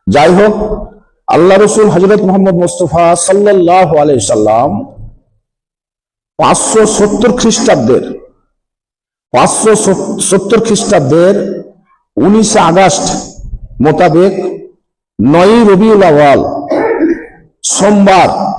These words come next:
সুবে সাদেকের, মানে, ফজরের নামাজের টাইমের একটু আগে, অন্ধকারে সময়ে মা আমিনার কোলকে উজ্জ্বল করে পৃথিবীর বুকে আবির্ভূত হলেন। জন্ম তারিখ নিয়েও ভাগ আছে, কারণ এতে লিপিয়ার আছে,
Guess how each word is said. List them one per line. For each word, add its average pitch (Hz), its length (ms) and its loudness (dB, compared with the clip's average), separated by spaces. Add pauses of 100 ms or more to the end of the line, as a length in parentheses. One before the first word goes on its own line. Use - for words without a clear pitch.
(880)
সুবে 214 340 0
সাদেকের, 208 520 2 (600)
মানে, 180 200 2 (420)
ফজরের 208 460 2
নামাজের 185 440 2 (320)
টাইমের 190 480 2
একটু 202 300 -2
আগে, 139 300 0
অন্ধকারে 156 540 0 (520)
সময়ে 165 460 0 (600)
মা 156 200 2
আমিনার 202 380 2
কোলকে 175 320 0
উজ্জ্বল 156 380 2
করে 190 220 0
পৃথিবীর 151 440 -2
বুকে 147 200 -2
আবির্ভূত 117 440 -2
হলেন। - 280 -4 (1500)
জন্ম 185 360 2
তারিখ 226 300 2
নিয়েও 233 240 2
ভাগ 180 240 0
আছে, 151 220 0
কারণ 208 280 2 (580)
এতে 151 200 0
লিপিয়ার 220 420 2
আছে, 123 240 0